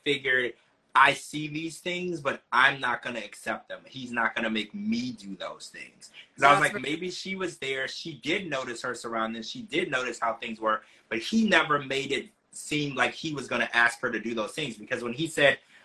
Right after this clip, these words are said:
Speaker 1: "Well, I'm not gonna tell her any of this until we're married," I was like, "Well, maybe he is part of the problem." Maybe he made it seem like when they were living together that their life was not gonna be the way it is now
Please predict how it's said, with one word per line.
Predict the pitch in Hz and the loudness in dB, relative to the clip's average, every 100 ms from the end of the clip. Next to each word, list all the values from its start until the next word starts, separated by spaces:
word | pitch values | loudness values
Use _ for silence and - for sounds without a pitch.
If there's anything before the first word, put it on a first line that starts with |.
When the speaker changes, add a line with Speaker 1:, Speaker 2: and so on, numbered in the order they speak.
| - | -4
Speaker 1:
"Well, | 92 | 0
I'm | 127 | 2
not | 113 | 2
gonna | - 92 | -2 -10
tell | 90 - 117 104 | -8 0 2 2
her | 98 95 - _ _ | -2 -4 -8 _ _
any | 113 117 107 | -2 2 2
of | |
this | 117 113 | 2 -2
until | 101 120 | -6 -8
we're | 104 101 | -4 0
married," | 117 143 120 | 2 4 4
I | |
was | 113 | 2
like, | 113 123 | 0 -2
"Well, | |
maybe | 123 147 202 | 0 0 0
he | 196 - - 214 208 139 | -4 -8 -6 -6 -4 -6
is | 123 | -8
part | - 143 135 | 0 2 2
of | 127 | 0
the | 117 | -4
problem." | - 160 170 113 107 | 0 2 2 0 -2
Maybe | 113 147 156 156 147 - _ | -2 -2 0 -2 -2 -12 _
he | - 196 175 | -6 -4 2
made | 151 156 | 2 4
it | 147 | 2
seem | - 156 170 | -2 -2 2
like | 139 117 | 2 2
when | 123 | -2
they | 120 120 | 0 2
were | 113 127 | 2 2
living | 123 113 131 | 2 -4 -4
together | - 143 143 165 170 - _ - | -6 0 2 4 2 2 _ -6
that | 117 | 0
their | 151 139 | 4 4
life | 127 135 139 | 4 2 2
was | 123 110 | -6 -4
not | 117 135 165 113 | 2 2 2 -2
gonna | 123 113 | -10 -10
be | 104 113 | -10 -10
the | 107 | -8
way | 107 104 | -6 -4
it | 101 | -6
is | 98 95 | -8 -8
now | 104 101 95 92 | -2 0 0 -6